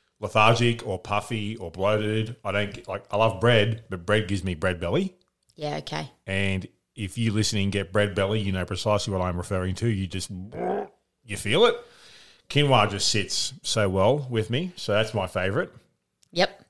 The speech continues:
Speaker 1: Not as hard to cook as Courtney claims it to be. You just put it in the rice cooker.
Speaker 2: Mm-hmm.
Speaker 1: Uh, oats. Love me some oats. Steel cut, rolled oats.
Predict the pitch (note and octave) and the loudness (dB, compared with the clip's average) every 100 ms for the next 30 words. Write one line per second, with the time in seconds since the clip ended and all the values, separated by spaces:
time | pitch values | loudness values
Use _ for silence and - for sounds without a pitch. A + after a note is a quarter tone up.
0 | _ A2+ C#3+ C#3 A#2 A#2 G#2 A2+ G#2+ F#2+ | _ 0 4 6 8 6 6 4 4 0
1 | - F#2+ F#2+ - F#2+ F2+ F2+ F2 A2+ G#2 | 0 0 0 -2 -2 -2 -6 -2 -2 0
2 | - F#2 F2+ F2 - A2 E3 - - D#3+ | 0 0 0 -4 -2 -2 -2 -2 -18 -20
3 | D3+ G3 A#3 _ _ _ _ _ _ _ | -20 -20 -20 _ _ _ _ _ _ _
4 | _ G#2+ G#2 A2 B2 F3 - - - - | _ -2 0 2 6 6 4 0 -2 -10
5 | _ _ _ _ _ _ _ _ G#2+ A#2 | _ _ _ _ _ _ _ _ 4 6
6 | A2 A2 - G#2+ G#2 D#3 - - - - | 6 4 2 0 2 0 0 -4 -4 -8
7 | _ _ _ _ - - A#2 A2 - A2 | _ _ _ _ -10 -2 2 0 4 4
8 | A2 - - _ _ G#2 G#2 G#2 B2+ E3 | 4 -4 -20 _ _ 2 4 6 4 2
9 | - - | -4 -4